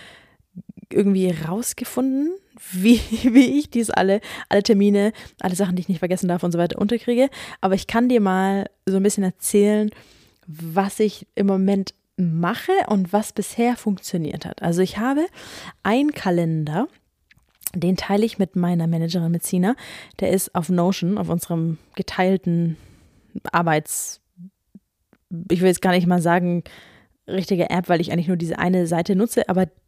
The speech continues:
zu diesem Kalender haben wir beide Zugriff und da trage ich im Prinzip ein, wenn ich irgendwo bin, also wenn ich jetzt in Salzburg bin oder wenn ich woanders bin, wo ich dann bin. Und da trägt sie hauptsächlich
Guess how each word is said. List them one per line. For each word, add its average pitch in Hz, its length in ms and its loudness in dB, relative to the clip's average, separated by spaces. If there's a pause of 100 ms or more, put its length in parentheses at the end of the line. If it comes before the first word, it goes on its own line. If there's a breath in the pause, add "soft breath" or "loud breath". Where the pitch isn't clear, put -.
(180)
zu - 140 -4
diesem 196 300 2
Kalender 214 320 4
haben 202 40 4
wir 185 120 4
beide 180 200 2
Zugriff 277 380 -2 (340 loud breath)
und 202 140 0
da 208 80 4
trage 202 400 2
ich - 180 0
im 185 100 0
Prinzip 190 300 -4
ein, 196 240 2
wenn 185 120 2
ich 180 120 -2
irgendwo 180 280 2
bin, 262 340 6
also 170 180 0
wenn 175 100 2
ich 170 60 0
jetzt - 360 -6 (200 soft breath)
in 175 60 -6
Salzburg 165 460 -6
bin 180 260 2
oder 165 180 -2
wenn 160 80 -2
ich - 140 -8
woanders 175 220 -4
bin, 185 120 -4 (440 loud breath)
wo 185 100 2
ich 190 80 -4
dann 175 160 0
bin. 254 180 8 (640 soft breath)
Und 220 280 6
da 190 280 2
trägt - 380 -4
sie 202 440 0
hauptsächlich 196 640 -4